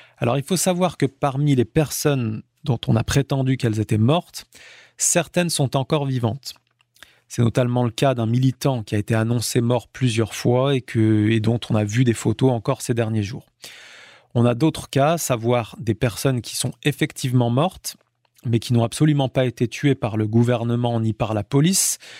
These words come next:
Euh, par exemple, des gens qui sont morts dans des attentats commis entre autres par Daesh et par des groupes terroristes, et que, euh, une partie de l'opposition attribue jusqu'à maintenant au gouvernement, alors que Daesh revendique ces attentats.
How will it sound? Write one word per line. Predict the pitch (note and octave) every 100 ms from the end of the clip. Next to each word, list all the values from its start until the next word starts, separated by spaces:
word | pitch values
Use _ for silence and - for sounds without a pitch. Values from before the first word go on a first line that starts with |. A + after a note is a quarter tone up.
| - _
Euh, | B2+ B2 B2+
par | - A2+ A#2+
exemple, | A2 C3 C3+ G#2
des | G#2
gens | G2+ G#2+ C3
qui | -
sont | -
morts | G#2+ A#2 C3
dans | A2 G#2+
des | G#2
attentats | A#2 B2+ A#2 C3 A#2+
commis | A2 B2 A#2+ A#2+
entre | B2+ C#3 -
autres | C#3 - -
par | - G#2
Daesh | G#2 G#2+ C3+ D#3+ - - _ - -
et |
par | A#2 A2+
des | G#2+
groupes | G#2+ B2 -
terroristes, | A#2 G2+ G#2 D3 - - - - - - _ -
et | D#3+
que, | D#3+ - D3 D#3+ E3+ -
euh, | A#2+
une | A#2 A2+
partie | - D3 - E3
de |
l'opposition | C3 A#2+ B2+ A#2 - - E3+ -
attribue | - B2+ - B2+ E3+
jusqu'à | C#3 C3 -
maintenant | C3+ C3+ - E3+
au | C#3+
gouvernement, | C3 C3 B2+ C3+ A#2+ G2+ _ _ _
alors | A2 G2+
que | -
Daesh | G#2 G#2+ G#2+ C#3+ -
revendique | B2+ A#2 B2 C#3+ -
ces | B2+ A2+
attentats. | G#2+ G#2+ -